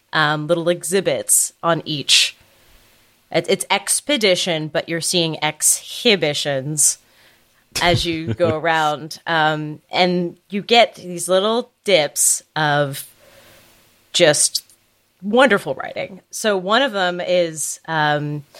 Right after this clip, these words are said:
Speaker 1: you, it's clearly a Peloton bike or whatever, or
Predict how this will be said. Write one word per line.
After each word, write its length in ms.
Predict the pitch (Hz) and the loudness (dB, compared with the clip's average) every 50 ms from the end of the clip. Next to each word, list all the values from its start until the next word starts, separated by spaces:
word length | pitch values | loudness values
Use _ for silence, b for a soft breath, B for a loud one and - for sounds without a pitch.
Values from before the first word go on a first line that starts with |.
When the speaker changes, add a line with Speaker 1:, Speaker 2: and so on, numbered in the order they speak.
| B B B B B B _ _ _ | B B B B B B _ _ _
Speaker 1:
you, 200 | 107 113 - 113 | -10 -8 -6 -4
it's 140 | - - - | -4 -4 -4
clearly 300 | - - 294 311 320 285 | -2 0 0 2 2 2
a 80 | 220 190 | 0 0
Peloton 480 | - 208 190 170 185 185 - 196 175 | 0 0 0 0 0 -2 -2 -4 -4
bike 440 | 151 156 147 156 151 151 156 - - - | -2 -2 -2 -2 -2 -4 -8 -12 -14 -6
or 260 | - 170 165 160 160 156 | -4 -2 -2 -2 -2 -2
whatever, 440 | 160 165 160 170 160 156 165 160 147 - | -2 -2 -2 -2 -2 -2 -2 -4 0 0
or 140 | 175 165 151 | 0 -2 -2